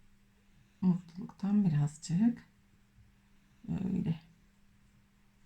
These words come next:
sevinmiş ve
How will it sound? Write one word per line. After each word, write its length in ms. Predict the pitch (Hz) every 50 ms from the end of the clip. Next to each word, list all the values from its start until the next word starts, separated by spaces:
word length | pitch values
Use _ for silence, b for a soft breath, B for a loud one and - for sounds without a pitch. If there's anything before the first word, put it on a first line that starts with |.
| - - - - - - - - - - - - - - - - - - - - - - -
sevinmiş 1300 | - - - - 175 165 160 160 160 160 160 160 165 175 170 180 196 214 233 233 - - - - - - - - - - - - - - - - - - _ _ _ - - - - - - - - - - - - - - -
ve 400 | - 185 185 190 208 208 214 214